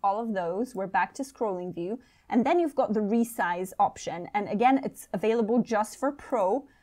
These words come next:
but it's really a lifesaver if you're creating multiple graphics for different social media platforms or again, for different purposes. So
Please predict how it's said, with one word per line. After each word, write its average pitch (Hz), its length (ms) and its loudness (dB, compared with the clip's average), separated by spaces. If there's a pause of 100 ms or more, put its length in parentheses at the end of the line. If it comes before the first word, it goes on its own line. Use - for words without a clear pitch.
(100)
but 185 120 0
it's - 160 -10
really 220 240 2
a 214 60 0
lifesaver 196 680 0
if - 160 -12
you're 190 280 -4 (200)
creating 202 480 0
multiple 196 840 -2
graphics 185 540 -2
for 196 140 -6
different 185 540 -6
social 190 240 -8
media 233 300 0
platforms 208 480 -4
or 190 100 -4
again, 185 200 -4
for 196 120 -8
different 180 360 -8
purposes. 208 540 -6 (260)
So 277 400 2